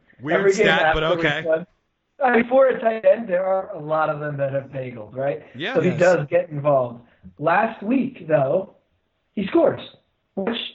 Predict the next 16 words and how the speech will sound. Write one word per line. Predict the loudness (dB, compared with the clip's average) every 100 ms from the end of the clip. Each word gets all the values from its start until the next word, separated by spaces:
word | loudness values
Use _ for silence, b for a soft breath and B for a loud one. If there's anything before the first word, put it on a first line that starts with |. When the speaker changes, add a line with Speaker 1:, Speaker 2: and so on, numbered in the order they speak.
| -2
Speaker 2:
you | 2
know, | 2 2 -2
you | -4 0
gotta | 2 4
love. | 4 0 -6 -20 _ _ -10
Speaker 1:
Did | -2
he | 2
Speaker 2:
And | 4
Speaker 1:
score | 4
before | 2 -2 -2 -2 -2
or |
after | -4 -6 -6
Cooper | -6 -6 -6
Kupp | -8 -6
got | -8
hurt? | -6 -10